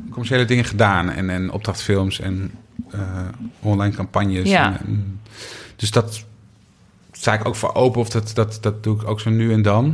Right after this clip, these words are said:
Speaker 2: En dat is dan niet jeugd, dat maakt niet uit. Dat is gewoon alles. Dat is gewoon
Speaker 1: Dat is
Speaker 2: van alles.
Speaker 1: alles, ja.
Speaker 2: Ah,
Speaker 1: Het is
Speaker 2: ja.
Speaker 1: soms ook jeugd, maar, ehm, nee, dat kan van alles zijn. Bijvoorbeeld de boeren op het platteland voor de Albert Heijn. Dat, portretten van mensen. Ik vind het ook leuk eh, om soms meer documentaire of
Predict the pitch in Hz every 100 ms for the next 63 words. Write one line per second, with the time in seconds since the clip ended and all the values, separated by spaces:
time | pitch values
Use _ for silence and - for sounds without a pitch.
0 | - - - - - 190 165 151 202 160
1 | 135 131 - 147 143 147 151 - 143 151
2 | 147 127 110 - - 139 127 113 - 117
3 | 104 110 110 - - 135 113 101 98 110
4 | 113 113 107 107 107 113 107 107 104 101
5 | - - - 110 107 104 101 101 104 104
6 | 95 87 85 - _ - 92 101 90 104
7 | 98 95 104 95 98 98 95 101 - 98
8 | 98 101 98 98 98 95 - - - -
9 | 110 110 107 107 107 107 107 110 107 127
10 | 147 156 160 156 - - - - - -
11 | - 127 131 127 131 131 120 143 117 139
12 | 139 127 131 131 117 147 147 123 120